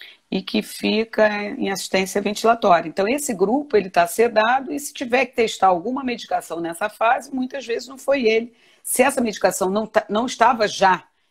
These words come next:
em ensaio, em estudo no hospital, porque isso pode acontecer quando ele,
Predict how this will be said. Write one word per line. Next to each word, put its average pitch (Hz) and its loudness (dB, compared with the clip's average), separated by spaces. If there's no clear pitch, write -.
em 170 -8
ensaio, 180 2
em 160 -12
estudo 226 -4
no 170 -10
hospital, 190 2
porque - -8
isso - -10
pode 170 -2
acontecer 165 -8
quando 165 -4
ele, 160 -4